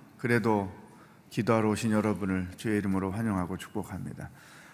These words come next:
믿음으로 선포하겠습니다. 능력받는 새벽 기도, 응답받는 새벽 기도, 성령을 체험하는 새벽 기도,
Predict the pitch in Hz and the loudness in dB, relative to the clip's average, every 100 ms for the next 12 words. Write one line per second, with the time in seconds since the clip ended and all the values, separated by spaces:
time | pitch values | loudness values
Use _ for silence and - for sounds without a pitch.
0 | - - 123 117 117 110 107 131 123 120 | -20 -4 0 2 2 2 2 -2 0 0
1 | 104 90 104 95 135 175 - - 123 156 | 0 0 -2 0 0 -2 -10 6 8 10
2 | 165 160 165 156 151 156 147 139 147 131 | 10 10 8 8 6 6 4 4 4 6
3 | 123 117 - - - - - - - - | 4 2 -8 -18 -20 -20 -20 -20 -20 -20
4 | - - - - - - 147 156 170 165 | -20 -20 -20 -20 -20 0 6 8 10 8
5 | 175 165 160 151 160 160 135 156 139 127 | 6 4 4 4 6 6 4 4 6 4
6 | 110 - - - - - - - - - | 2 -8 -16 -20 -20 -20 -20 -20 -20 -20
7 | - - - - - - 151 170 180 175 | -20 -20 -20 -20 -20 -4 2 6 8 8
8 | 175 - 175 160 160 156 151 151 139 147 | 8 8 8 10 8 6 4 4 4 4
9 | 131 120 110 | 4 2 0